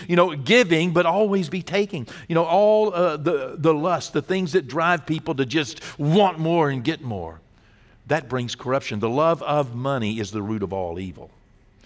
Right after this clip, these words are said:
and it causes corruption in this world.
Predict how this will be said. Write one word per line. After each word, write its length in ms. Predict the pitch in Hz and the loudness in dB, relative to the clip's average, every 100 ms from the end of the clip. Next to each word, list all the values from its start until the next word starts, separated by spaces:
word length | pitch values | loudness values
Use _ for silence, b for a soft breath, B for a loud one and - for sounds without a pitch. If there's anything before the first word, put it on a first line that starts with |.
| b b b b | b b b b
and 160 | 127 117 | -2 -2
it 240 | 113 - | -6 -12
causes 540 | - 147 143 110 107 - | -8 -4 -4 -6 -8 -10
corruption 800 | - 120 107 117 - 95 87 85 b b b | -12 -8 -8 -8 -10 -12 -14 -18 b b b
in 160 | 117 101 | -4 -4
this 220 | 98 - | -6 -6
world. 420 | 101 95 82 - | -6 -6 -8 -14